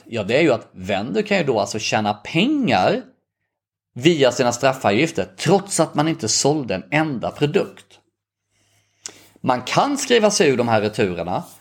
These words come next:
och man kan skriva sig ur de här straffavgifterna i kontraktet. Ofta brukar då Vendor istället få ett, ett ännu bättre inköpspris på produkterna, eh, av, av dig som varumärke. Det här har vi också sett, eh, och då har vi sett att företag har en ganska god försäljning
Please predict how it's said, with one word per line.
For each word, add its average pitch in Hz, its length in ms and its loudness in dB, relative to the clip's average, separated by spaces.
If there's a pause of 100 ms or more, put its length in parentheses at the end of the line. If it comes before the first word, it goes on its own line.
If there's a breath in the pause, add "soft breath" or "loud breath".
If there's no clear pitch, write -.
(160 loud breath)
och 156 80 2
man 180 120 4
kan 113 260 2
skriva 113 300 0
sig 127 160 0
ur 98 80 -2
de 104 80 -4
här 101 80 -2
straffavgifterna 101 600 -6
i 107 40 -10
kontraktet. 143 500 0
Ofta 160 320 0
brukar 170 220 4
då 139 100 4
Vendor 117 280 2
istället 104 280 -2
få 107 100 0
ett, 104 160 -4
ett 123 280 -2
ännu 117 220 0
bättre 117 340 -2
inköpspris 135 800 0
på 208 100 2
produkterna, 110 680 -2 (440 loud breath)
eh, 113 240 2
av, - 480 0
av 113 160 0
dig 104 160 2
som 101 180 -6
varumärke. 98 640 -4 (680 loud breath)
Det 131 100 0
här 139 140 4
har 165 80 2
vi 185 60 0
också 202 320 -2
sett, - 460 -6
eh, 131 180 4
och 143 340 0 (460 loud breath)
då 151 220 2
har 202 100 4
vi 208 80 -2
sett 143 220 0
att 131 120 -4
företag 190 500 2
har 202 120 -2
en 160 100 -4
ganska 147 280 -2
god 139 280 -2
försäljning 123 560 0